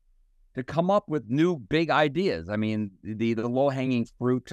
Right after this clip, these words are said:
uh, metaphor that we have now have to climb up higher on the tree, and it takes more scientists and more resources. Uh, there's, there's other reasons too. Some people, s-, some people blame it on the, uh, uh, the, the, the, the banning of L S D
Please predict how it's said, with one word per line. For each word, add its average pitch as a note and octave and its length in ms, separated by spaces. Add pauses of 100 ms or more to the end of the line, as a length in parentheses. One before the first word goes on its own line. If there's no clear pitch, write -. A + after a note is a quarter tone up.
uh, G#2+ 100
metaphor B2+ 680
that G#2 100
we G#2 100
have A#2 180
now A2+ 140
have A#2 160
to - 80
climb A#2 440
up A#2 180 (580)
higher D3 400
on B2+ 120
the A2+ 80
tree, G#3 340
and C3+ 80
it G2+ 80
takes B2 240
more G#2+ 160
scientists E3+ 760
and A2+ 100
more G3 200
resources. D3+ 920 (800)
Uh, B2+ 300
there's, C#3 280
there's C#3+ 180
other F3 240
reasons D3+ 420
too. G3 160
Some F#3 160
people, E3+ 380
s-, D3 120 (140)
some E3+ 180
people E3 260
blame C#3+ 280
it C3+ 80
on C3+ 320
the, A#2+ 260
uh, A2 60
uh, G#2 460
the, G2+ 140 (160)
the, A2 180 (160)
the, A2 200 (180)
the A2+ 80
banning C3 440
of G#2 100
L B2+ 220
S B2 160
D C#3 320